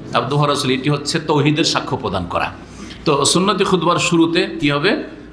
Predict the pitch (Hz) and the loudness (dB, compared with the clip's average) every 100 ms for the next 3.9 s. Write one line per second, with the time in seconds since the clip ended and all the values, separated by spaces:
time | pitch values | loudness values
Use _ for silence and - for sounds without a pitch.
0 | - 123 131 131 131 147 131 135 120 127 | 0 4 4 2 0 2 2 2 2 4
1 | 135 165 160 175 233 262 - 113 139 233 | 4 4 2 2 0 -2 -2 2 2 2
2 | 330 - - - - - - 147 139 170 | -2 -8 -16 -20 -20 -6 0 0 2 0
3 | 151 151 156 143 - 220 349 - | 2 2 4 4 4 2 0 -6